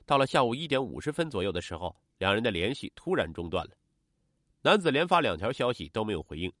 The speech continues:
他立即拨打女友的电话，但是提示关机。男子当时也没有在意。小芳两点左右与所有人失去了联系。侦查员初步判定，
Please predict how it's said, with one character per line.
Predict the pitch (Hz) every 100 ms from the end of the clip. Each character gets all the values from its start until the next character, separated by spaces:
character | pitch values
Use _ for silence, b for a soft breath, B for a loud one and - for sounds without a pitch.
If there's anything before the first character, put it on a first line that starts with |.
| _ _ _ _ _ _
他 | 127
立 | 156 190
即 | 127
拨 | 120 143
打 | 104
女 | 98 127
友 | 120
的 | 98
电 | 120
话， | 82 98 - _ _ _ _
但 | 107
是 | 104 104 -
提 | - 135
示 | - 101
关 | - 98
机。 | 110 127 _ _ _ _ _ _
男 | 127 185
子 | 156
当 | 135 175
时 | -
也 | 139
没 | 107
有 | 123
在 | 123 110
意。 | 117 - _ _ _
小 | - 135
芳 | 139 151
两 | 160
点 | 156
左 | 135 95
右 | 113 101 b b
与 | 92
所 | - 107
有 | 101
人 | 78 87
失 | - 101
去 | -
了 | 85
联 | 60 60
系。 | 78 - - _ _ _ _ _ _ _ _ _
侦 | 190
查 | 202 190
员 | 160
初 | -
步 | 190 147
判 | 123
定， | 92 85